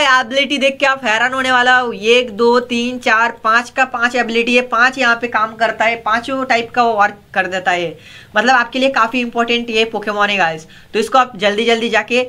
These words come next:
bidding करवा के निकाल लो भाई, बहुत ज़्यादा cute and बहुत ज़्यादा कमाल का, बहुत ज़्यादा खतरनाक, बहुत ज़्यादा प्यारा Pokemon है guys, and बहुत ही मज़ेदार Pokemon है ब्रो,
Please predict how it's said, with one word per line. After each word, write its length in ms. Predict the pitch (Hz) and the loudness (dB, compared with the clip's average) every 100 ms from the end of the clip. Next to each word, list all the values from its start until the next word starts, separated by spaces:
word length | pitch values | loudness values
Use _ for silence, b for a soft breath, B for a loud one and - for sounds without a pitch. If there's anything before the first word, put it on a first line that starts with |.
| B - 147 | B -20 -4
bidding 320 | 180 202 233 | -2 0 0
करवा 200 | 233 220 | 0 0
के 160 | 220 220 | -2 -6
निकाल 340 | 185 190 190 | -4 -2 -2
लो 100 | 180 | -2
भाई, 140 | 165 | -2
बहुत 320 | 165 185 240 247 | -2 0 0 2
ज़्यादा 200 | 240 233 | -2 -4
cute 300 | 233 226 233 | -6 -6 -2
and 160 | 226 | -2
बहुत 180 | 208 208 | -2 -4
ज़्यादा 240 | 208 214 214 | -2 -2 -2
कमाल 300 | 196 190 208 | 0 0 0
का, 140 | 226 | -2
बहुत 220 | 190 202 | -2 -6
ज़्यादा 200 | 202 196 196 | -6 -6 -6
खतरनाक, 400 | 180 185 202 196 | -6 -4 -4 -2
बहुत 180 | 180 | -4
ज़्यादा 200 | 185 185 185 | -2 -4 -2
प्यारा 280 | 190 180 | -2 -2
Pokemon 320 | 202 185 185 180 | -4 -6 -6 -2
है 60 | |
guys, 240 | 180 226 - B B - | -2 -2 -8 B B -2
and 160 | 277 277 | -2 4
बहुत 220 | 277 277 | 2 2
ही 80 | 285 | -4
मज़ेदार 460 | 233 226 226 233 214 | -2 -2 2 0 0
Pokemon 320 | 175 160 156 | -4 -4 -4
है 60 | |
ब्रो, 200 | 147 156 | -6 -10